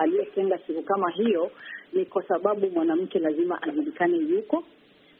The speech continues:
lazima mwanamke popote alipo ajifahamu yeye ni mwanamke, na ana siku yake maalum ya kuisherekea. Ikiwa inaweza kumtoa kwenye step, ngazi hii, iweze kumpeleka kazi, kwa ngazi nyingine ya kumuonesha kuwa kumbe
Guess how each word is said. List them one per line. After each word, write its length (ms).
lazima 420
mwanamke 460
popote 480
alipo 460
ajifahamu 760
yeye 260
ni 80
mwanamke, 520
na 200
ana 320
siku 260
yake 340
maalum 600
ya 60
kuisherekea. 880
Ikiwa 300
inaweza 260
kumtoa 420
kwenye 400
step, 280
ngazi 340
hii, 360
iweze 200
kumpeleka 400
kazi, 320
kwa 200
ngazi 240
nyingine 340
ya 80
kumuonesha 500
kuwa 220
kumbe 580